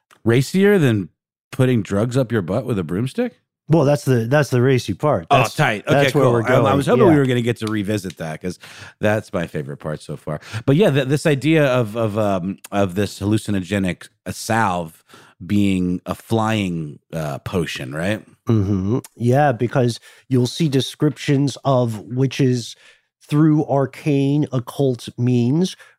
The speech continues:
Speaker 2: creating a flying ointment or a witch's brew. And this is as im-, this is, like, the magical part of the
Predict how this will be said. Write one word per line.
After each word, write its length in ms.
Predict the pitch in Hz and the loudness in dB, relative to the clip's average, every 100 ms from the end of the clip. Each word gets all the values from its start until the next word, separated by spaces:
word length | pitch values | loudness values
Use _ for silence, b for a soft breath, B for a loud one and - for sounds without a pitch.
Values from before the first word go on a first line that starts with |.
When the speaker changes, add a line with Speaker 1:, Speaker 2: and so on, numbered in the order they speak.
| _ | _
Speaker 2:
creating 880 | - 147 143 139 151 143 156 143 127 | -4 0 2 4 2 2 0 0 -2
a 360 | - 117 113 110 | -2 0 0 -2
flying 720 | - - 147 151 143 143 139 - - | -4 -2 0 2 2 0 0 -4 0
ointment 720 | 113 107 - 95 87 - - - - | 0 0 -4 -10 -12 -14 -16 -16 -10
or 260 | 101 104 | -4 -2
a 100 | 101 | 0
witch's 460 | 101 131 - 113 101 | 2 0 2 -2 -2
brew. 580 | 90 151 202 113 92 98 B B B | -2 2 2 2 -2 -6 B B B
And 400 | 127 123 110 110 - | 0 2 2 -2 -6
this 520 | 117 110 170 202 - - | -8 0 2 2 -2 -6
is 560 | 135 131 120 120 113 - - | 0 2 2 0 -4 -10 -2
as 360 | 127 117 110 - | 0 0 -2 -4
im-, 240 | 120 113 - | -2 -2 0
this 260 | 147 - | 0 2
is, 120 | 175 143 | 0 2
like, 160 | 143 | 0
the 100 | 127 | 0
magical 840 | 107 120 139 139 139 135 - 113 104 | -2 0 0 0 0 -2 -2 -4 -4
part 400 | - 110 95 - | -2 -2 -2 -6
of 240 | - 113 101 | -4 -2 0
the 420 | 110 98 98 98 | 0 2 0 -2